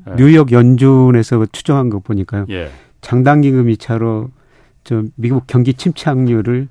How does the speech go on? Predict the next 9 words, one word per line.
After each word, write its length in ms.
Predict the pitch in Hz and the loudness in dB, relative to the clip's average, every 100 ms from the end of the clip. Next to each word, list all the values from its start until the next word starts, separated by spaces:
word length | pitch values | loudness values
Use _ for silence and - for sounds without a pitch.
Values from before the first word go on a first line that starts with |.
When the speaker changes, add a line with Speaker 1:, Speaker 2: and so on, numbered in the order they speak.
| _ _ _ _ _ | _ _ _ _ _
Speaker 2:
추정했는데 800 | - - 151 135 107 101 101 104 - | -12 -2 2 2 0 -4 -4 -8 -10
Speaker 1:
예. 180 | 98 78 | -14 -16
Speaker 2:
지금 160 | 73 113 | -12 -12
칠십오 400 | - 196 - 113 | -6 -6 -4 -6
퍼센트까지 680 | - 131 120 107 - 107 104 | -4 -4 -2 -4 -8 -10 -10
침체 340 | - 147 - | -14 -12 -8
확률이 320 | 117 107 101 | -6 -6 -6
높아졌습니다. 840 | 92 95 - 90 80 - 90 87 92 | -8 -10 -10 -12 -12 -16 -20 -18 -14
Speaker 1:
어. 680 | 87 82 80 78 73 67 | -12 -12 -12 -14 -18 -20